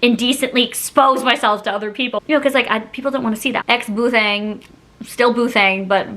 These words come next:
ex-boyfriend. <laughs> We don't know what it, what it is at this point. Was wa-, was watching to make sure, like, no boats came, and when they did, like, I would just cover up, right? So I'm now flipped back over cause, like, this is maybe,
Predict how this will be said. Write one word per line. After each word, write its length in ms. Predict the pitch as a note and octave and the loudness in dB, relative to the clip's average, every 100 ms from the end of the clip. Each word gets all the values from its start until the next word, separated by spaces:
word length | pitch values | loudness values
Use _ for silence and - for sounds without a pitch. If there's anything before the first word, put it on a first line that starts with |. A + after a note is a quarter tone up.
| F#3 | -10
ex-boyfriend. 840 | - G3 - G3+ G3+ F#3+ F3+ A3 C#4 | -6 -6 0 0 2 0 0 2 2
<laughs> 1000 | E4+ E4+ A4 - - - - C#5+ - A4+ | 0 0 -2 -2 0 2 2 0 -2 -6
We 140 | - G4+ | 0 2
don't 100 | D4+ | 2
know 140 | A#3 | -2
what 120 | G#3+ | -4
it, 160 | A#3 A#3 | -6 -6
what 120 | A#3 | -6
it 80 | G#3+ | -4
is 180 | A3 A#3 | -4 -4
at 60 | |
this 100 | G#3 | -8
point. 240 | A3+ B3 A3 | -8 -8 -2
Was 160 | A#3 | 0
wa-, 140 | G3 G#3+ | 2 0
was 320 | G#3+ A3+ A#3 | 0 2 4
watching 360 | A3+ G3 - G3+ | 4 4 2 -6
to 40 | |
make 160 | G3 F#3 | -4 -4
sure, 140 | G3+ | -4
like, 80 | F#3 | -4
no 160 | F#3 F3+ | -4 0
boats 260 | F#3 F#3+ | 0 -2
came, 160 | - F3+ | -6 -4
and 80 | F3+ | -2
when 140 | F#3 | -2
they 100 | F#3+ | -2
did, 320 | F#3 A3+ G#3 | 2 2 2
like, 140 | G3+ F#3+ | 0 -4
I 100 | F3 | -4
would 100 | - | -8
just 140 | F#3+ | -10
cover 220 | - F#3 | -4 2
up, 260 | D4 - - | 4 2 0
right? 320 | G#3 G3 - | 0 0 -2
So 320 | - B3+ A3 | 0 2 2
I'm 200 | - A#3+ | 0 -2
now 180 | B3 C#4 | 2 0
flipped 300 | C4+ D4+ D4+ | 2 -2 -2
back 260 | A#3 B3+ C4+ | 0 0 0
over 340 | G#3+ G3+ G#3+ | -6 -4 -6
cause, 200 | B3 B3+ | -6 -8
like, 180 | A3 A3+ | -8 -8
this 160 | A#3+ C#4 | -10 -10
is 80 | |
maybe, 760 | A#3+ D#4 F4 F4+ F4 E4 D#4+ | -2 0 2 2 2 2 0